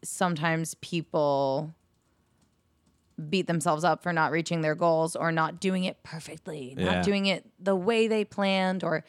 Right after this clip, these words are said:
Speaker 1: having exactly what they dreamed of.
Speaker 2: Oh, I found it. I found it. Don't let the perfect be the enemy of the good.
Speaker 1: Okay.
Speaker 2: I love that.
Speaker 1: There you go.
Speaker 2: Right? Yeah.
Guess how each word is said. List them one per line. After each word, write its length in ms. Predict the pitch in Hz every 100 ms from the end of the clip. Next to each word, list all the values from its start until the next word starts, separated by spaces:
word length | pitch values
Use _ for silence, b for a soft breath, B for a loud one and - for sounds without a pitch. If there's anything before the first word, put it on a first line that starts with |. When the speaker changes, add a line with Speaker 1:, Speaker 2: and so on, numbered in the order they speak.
| b -
Speaker 1:
having 320 | 208 208 190
exactly 560 | 170 156 165 190 202
what 180 | 180 170
they 140 | 165 156
dreamed 420 | 165 165 160 147
of. 300 | 123 135 -
Speaker 2:
Oh, 300 | 98 95 87 -
I 100 | 98
found 300 | - 98 92
it. 60 |
I 40 | 87
found 260 | - 92
it. 200 | 82 76
Don't 220 | - 104 101
let 160 | 120
the 100 | 98
perfect 760 | 98 - - 101 - 92 - -
be 100 | 98
the 180 | 90 90
enemy 420 | 95 92 92 90
of 180 | 92 87
the 100 | 80
good. 580 | 85 85 80 71 131 143 _ _ -
Speaker 1:
Okay. 400 | 285 285 247 294
Speaker 2:
I 80 | -
love 520 | - - 95 92 87
that. 380 | 85 82 76 -
Speaker 1:
There 100 | 165 190
you 100 | 226
go. 140 | 165
Speaker 2:
Right? 420 | 127 160 95 92
Yeah. 500 | - 92 95 78 120